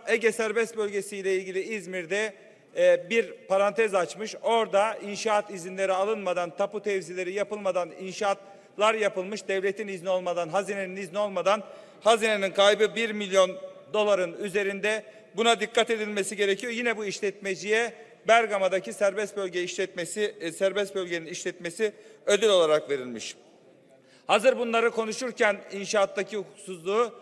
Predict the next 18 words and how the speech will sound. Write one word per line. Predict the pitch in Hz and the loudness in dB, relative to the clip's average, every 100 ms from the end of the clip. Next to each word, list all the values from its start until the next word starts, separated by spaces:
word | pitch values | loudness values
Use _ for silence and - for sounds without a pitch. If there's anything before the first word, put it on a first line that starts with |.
| - - - | -20 -10 -6
bir | |
parantezde | 240 220 202 196 214 190 220 | 0 2 2 0 -2 0 -2
sarp | 220 220 220 | 2 0 0
gümrüğünü | 196 185 190 214 | -6 -6 -2 2
açmak | 190 180 196 190 | 2 2 -2 -2
gerekiyor. | 175 156 156 170 208 - - - | -4 -6 -4 -2 -2 -4 -14 -10
Türkiye'nin | - 240 226 214 214 | -6 -4 -2 -2 -2
en | 214 240 185 | 0 0 -2
büyük | 190 - | -8 -8
gümrüklerinden | 214 202 - 196 190 190 104 | -10 -10 -6 -4 -2 -2 -2
bir | 190 | -2
tanesi, | 190 165 147 - 123 | -2 -2 -4 -8 -12
sınır | 214 220 | -8 -8
kapılarından | 185 185 170 175 180 190 180 | -4 -4 -2 -4 -4 -6 -6
bir | |
tanesi. | 170 165 139 - 117 - _ - | -6 -6 -8 -10 -12 -14 _ -4
Komisyonda | 240 226 - 220 220 220 | -4 -2 -2 -2 0 0
anlattım. | 214 202 202 226 233 | 4 2 2 0 -2